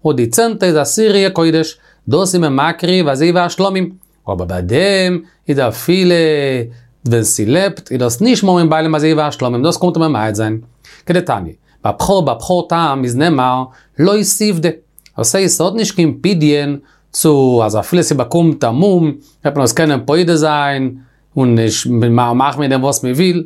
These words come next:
ניין. אז זיי באקומט א מום, איז, טאקע, קען מען עס שעכטן, וואו מיר וויל, אבער עס האט כל מיני זאכן, מיר טאן נישט פארקויפן, די פלייש ביטל איז, מיר טאן נישט שויקע זיין ביטל.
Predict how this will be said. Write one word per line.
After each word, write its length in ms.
ניין. 280
אז 320
זיי 760
באקומט 440
א 40
מום, 460
איז, 500
טאקע, 260
קען 120
מען 100
עס 60
שעכטן, 360
וואו 140
מיר 140
וויל, 200
אבער 100
עס 140
האט 200
כל 120
מיני 220
זאכן, 280
מיר 100
טאן 140
נישט 140
פארקויפן, 400
די 60
פלייש 260
ביטל 440
איז, 220
מיר 120
טאן 180
נישט 140
שויקע 240
זיין 160
ביטל. 360